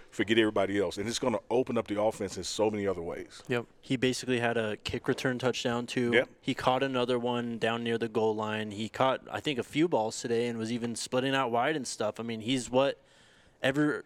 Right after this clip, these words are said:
Speaker 3: coach and, uh, every player's really told us. He's just a versatile weapon all
Speaker 2: Yes.
Speaker 3: around for this offense.
Speaker 2: Yes, and, uh,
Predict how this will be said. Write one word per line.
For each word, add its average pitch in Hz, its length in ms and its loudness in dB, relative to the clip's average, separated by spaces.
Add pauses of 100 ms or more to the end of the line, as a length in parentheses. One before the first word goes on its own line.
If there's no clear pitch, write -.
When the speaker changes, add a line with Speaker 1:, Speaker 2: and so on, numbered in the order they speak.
Speaker 3:
coach 156 340 2
and, 131 260 0
uh, 123 300 2 (260)
every 139 220 0 (180)
player's 143 400 2
really 117 160 0
told 170 300 0
us. 104 120 -4
He's 165 180 -2 (120)
just - 200 -4
a 127 100 -2
versatile 131 460 0
weapon 110 580 -2
all 127 220 4
Speaker 2:
Yes. 120 100 0
Speaker 3:
around 107 240 -4
for 117 100 -6
this 104 160 -4
offense. - 480 -8
Speaker 2:
Yes, 117 300 0
and, 120 400 -4
uh, - 80 -6